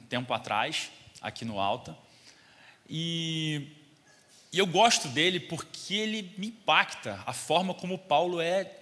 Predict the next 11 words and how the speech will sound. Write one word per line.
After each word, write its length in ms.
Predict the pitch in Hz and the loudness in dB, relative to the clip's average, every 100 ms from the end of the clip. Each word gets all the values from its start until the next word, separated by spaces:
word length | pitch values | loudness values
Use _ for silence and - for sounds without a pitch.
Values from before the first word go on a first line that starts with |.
| - - | -20 -20
direto 560 | 127 127 202 160 190 190 | -8 -2 2 4 4 2
ao 100 | 180 | -2
ponto 540 | - 147 190 196 202 - - - - _ _ _ - | 0 -2 -2 -4 -12 -14 -20 -20 -20 _ _ _ -6
e 80 | |
força, 720 | - - - 185 220 - - 110 | -2 -2 2 4 6 4 2 0
né, 180 | 131 139 | 0 0
a 100 | 143 | 0
igreja 420 | 123 139 170 180 | 0 0 2 2
a 20 | |
refletir 640 | 175 185 214 185 - 190 | 0 -2 -2 -2 -2 0
sobre 480 | - - 196 180 208 | -2 0 -2 -4 -6